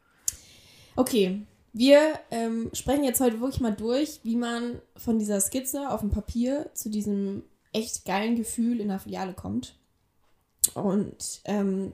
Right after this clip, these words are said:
wir wollen jetzt erstmal zu Beginn ein paar Fragen zu dir als Person, ähm, klären. Also du bist jetzt ja momentan im Familienunternehmen tätig und da wäre erstmal meine Frage, wie alt bist du jetzt momentan?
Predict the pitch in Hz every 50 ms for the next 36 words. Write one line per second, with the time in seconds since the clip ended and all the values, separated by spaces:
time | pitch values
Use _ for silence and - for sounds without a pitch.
0 | - - 214 214 208 214 220 220 220 214 214 208 208 - 214 208 - 226 233 233
1 | 233 - 208 202 196 - 214 190 190 190 - - 196 190 196 196 - 226 233 190
2 | 175 180 - - - 196 190 - 180 170 165 170 160 - - - - - - -
3 | 254 247 - - - - - - - _ _ - - - - - - - - -
4 | - 220 214 226 233 277 - 285 247 - 247 226 226 247 262 254 247 247 233 226
5 | 214 202 196 - 185 196 240 320 370 330 302 254 240 233 233 240 240 - 262 240
6 | 240 - 247 247 247 - - - 214 208 202 202 196 196 196 196 - - - 190
7 | 190 196 190 190 - - 190 202 - - 208 202 190 190 190 190 190 - - -
8 | 226 226 220 190 190 190 - - 208 196 - - 196 196 - 233 220 - - 233
9 | 220 - - - - 349 320 - - 285 294 294 320